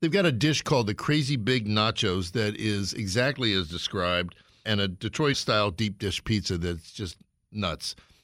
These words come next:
And there's nothing like watching a game, stuff in your face, with a bunch of people that are enjoying it just like you are.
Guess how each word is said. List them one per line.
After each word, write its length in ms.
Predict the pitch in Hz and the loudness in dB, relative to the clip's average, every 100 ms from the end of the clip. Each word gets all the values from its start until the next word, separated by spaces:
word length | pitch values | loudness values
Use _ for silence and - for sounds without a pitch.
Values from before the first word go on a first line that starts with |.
| - | -8
And 100 | 107 | -2
there's 120 | 113 | 2
nothing 260 | 131 143 147 | 2 4 4
like 140 | 120 | 4
watching 340 | 110 127 123 139 | 4 2 2 2
a 60 | |
game, 440 | 110 117 120 120 - | 2 2 2 0 -2
stuff 380 | - - 127 143 | -4 0 0 0
in 80 | |
your 100 | 120 120 | -2 0
face, 460 | 120 107 107 - - _ _ - | 0 2 0 -4 -10 _ _ -6
with 80 | 98 | -4
a 40 | |
bunch 240 | 92 123 110 | 0 0 0
of 80 | 104 | 2
people 260 | 123 110 | 2 4
that 120 | 117 | 2
are 120 | 104 104 | 2 2
enjoying 360 | 98 117 113 | 2 2 2
it 100 | 110 | 2
just 260 | 92 117 - | 0 -2 0
like 240 | 117 107 | 0 0
you 180 | 110 107 | 0 0
are. 220 | 104 104 | 2 2